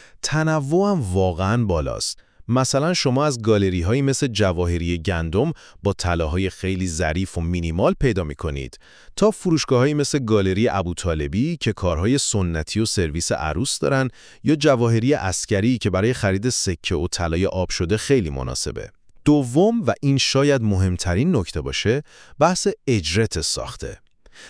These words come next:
ببینید، به خاطر فضای رقابتی که اونجا هست، اجرت ساخت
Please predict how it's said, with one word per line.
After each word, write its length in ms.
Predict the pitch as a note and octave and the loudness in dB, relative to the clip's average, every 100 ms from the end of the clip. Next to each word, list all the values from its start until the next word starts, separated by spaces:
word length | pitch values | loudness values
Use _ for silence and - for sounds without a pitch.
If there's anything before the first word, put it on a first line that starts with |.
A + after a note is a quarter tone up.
| - | 0
ببینید، 340 | F#3 B3+ A#3+ - _ B2+ | 2 2 0 -6 _ -2
به 160 | D#3 | 0
خاطر 440 | - E3+ - A3 A#3 | 0 -2 0 -2 -2
فضای 440 | - B2+ A2+ E3+ | 0 0 2 2
رقابتی 540 | B2+ E2+ F2+ E2+ - | 2 2 0 0 -4
که 120 | E2 F#2+ | -6 -4
اونجا 340 | F#2+ E2+ E2 | -2 -2 -2
هست، 440 | C#2+ C#3 F3+ - - _ | -2 -4 -4 -8 -12 _
اجرت 480 | E3 C#3+ E3+ G#3+ A3+ | 0 2 0 0 0
ساخت 420 | - F3 F3 - | 0 0 -2 -4